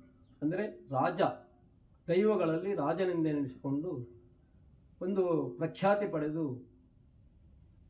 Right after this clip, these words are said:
ಶ್ರೀದೇವಿಯ ಆ ಶಕ್ತಿಯನ್ನು ಈ ತುಳುನಾಡಿನಲ್ಲಿ ಮೆರೆಸಿದಂಥ ಒಂದು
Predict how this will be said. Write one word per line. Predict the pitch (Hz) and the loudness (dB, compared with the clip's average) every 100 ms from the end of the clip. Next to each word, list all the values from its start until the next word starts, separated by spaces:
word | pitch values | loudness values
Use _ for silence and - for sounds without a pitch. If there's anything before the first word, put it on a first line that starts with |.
| - - | -20 -12
ಶ್ರೀದೇವಿಯ | - 233 208 220 233 196 - - | -4 0 4 4 6 2 0 -2
ಆ | 156 | -2
ಶಕ್ತಿಯನ್ನು | 156 180 - 220 196 196 175 131 - - - | 0 -4 -2 0 2 2 0 -2 -6 -12 -8
ಈ | 165 | -6
ತುಳುನಾಡಿನಲ್ಲಿ | 156 190 220 202 170 160 160 170 156 | -2 2 2 2 2 2 0 0 0
ಮೆರೆಸಿದಂಥ | 156 160 156 147 139 165 | -2 -2 -2 -2 -2 -2
ಒಂದು | 160 127 127 127 127 113 | -4 -4 -4 -4 -4 -8